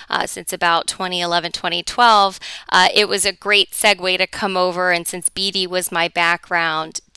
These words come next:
because I knew and I talked B D that I would lead this charge for A C E C members.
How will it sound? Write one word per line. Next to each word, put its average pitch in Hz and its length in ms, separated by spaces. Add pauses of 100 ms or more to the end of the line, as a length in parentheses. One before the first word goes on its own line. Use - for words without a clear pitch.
(200)
because - 280
I 180 100
knew 190 320
and 175 120
I 165 80
talked - 460
B 185 200
D 165 360 (300)
that 175 120
I 170 160
would 175 160
lead 170 260
this 170 220
charge 165 340
for 165 200
A 156 120
C 156 300
E - 20
C - 220
members. - 640